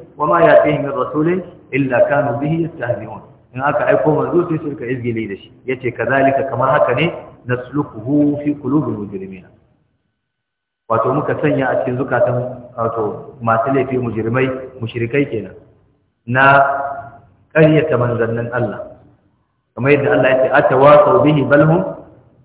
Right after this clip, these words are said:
qawmun fa." Kai ka ce wasiya wasu suke wa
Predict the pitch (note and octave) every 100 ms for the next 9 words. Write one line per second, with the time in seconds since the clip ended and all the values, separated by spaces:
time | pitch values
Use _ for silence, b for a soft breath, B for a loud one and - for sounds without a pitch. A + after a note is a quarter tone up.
0 | _ - F#3 F#3+ - A2+ - D#3+ E3 F3
1 | E3+ D#3+ C3+ - F3 E3+ D#3 - - -
2 | - - C3